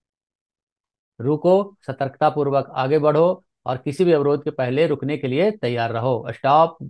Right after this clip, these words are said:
and proceed cautiously, prepare to stop at any sort of obstruction। तो इसका आंसर ऑप्शन डी होगा।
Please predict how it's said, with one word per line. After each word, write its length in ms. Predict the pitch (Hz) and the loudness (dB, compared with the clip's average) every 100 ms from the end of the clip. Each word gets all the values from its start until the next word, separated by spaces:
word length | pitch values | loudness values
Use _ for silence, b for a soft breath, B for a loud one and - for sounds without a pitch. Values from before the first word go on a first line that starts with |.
| _ - | _ -10
and 340 | 127 135 143 143 _ _ - | -6 -6 -8 -12 _ _ -8
proceed 340 | 147 120 170 175 | -6 -2 0 0
cautiously, 600 | - 139 127 120 - 127 120 - _ - | 0 -2 0 -8 -4 -4 -4 -10 _ -10
prepare 440 | 123 127 156 180 180 | -6 2 6 6 6
to 80 | 165 160 | 0 0
stop 440 | 143 - 135 147 160 _ _ _ | -2 0 2 0 -4 _ _ _
at 280 | 123 131 131 - | -6 -4 -6 -8
any 160 | 143 175 | -4 -4
sort 280 | - 120 117 | -2 -4 0
of 200 | 151 180 - - | 0 0 -6 -10
obstruction। 560 | 117 - 98 - 120 | -8 -8 -10 -8 -10
तो 840 | 104 _ _ _ _ _ _ _ 123 | -10 _ _ _ _ _ _ _ -10
इसका 180 | - 147 | -2 -2
आंसर 260 | 139 165 | 2 2
ऑप्शन 400 | 139 - 180 220 - 123 | 2 0 -2 -4 -8 -8
डी 200 | 117 120 | -4 -4
होगा। 380 | 107 107 107 | -4 -6 -6